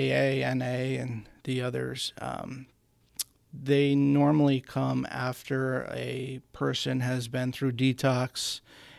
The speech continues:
and has, uh, gone through rehab. Um, A A typically follows, um, as part of the journey,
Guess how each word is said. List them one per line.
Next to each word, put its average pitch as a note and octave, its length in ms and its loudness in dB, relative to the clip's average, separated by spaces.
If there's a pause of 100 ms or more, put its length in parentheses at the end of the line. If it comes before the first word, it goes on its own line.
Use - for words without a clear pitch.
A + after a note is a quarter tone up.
(120)
and B2+ 480 -8
has, B2+ 680 -8
uh, B2+ 360 -8
gone C3 360 -4
through C3 460 -8 (1120)
rehab. D3+ 460 4 (500)
Um, B2+ 460 -10 (760)
A D3 260 2
A D3 360 0 (560)
typically C#3+ 480 0
follows, C3 920 0
um, C3 480 -10 (880)
as B2+ 240 -4
part C#3+ 280 2
of C3 180 0
the C#3+ 80 2
journey, B2 580 0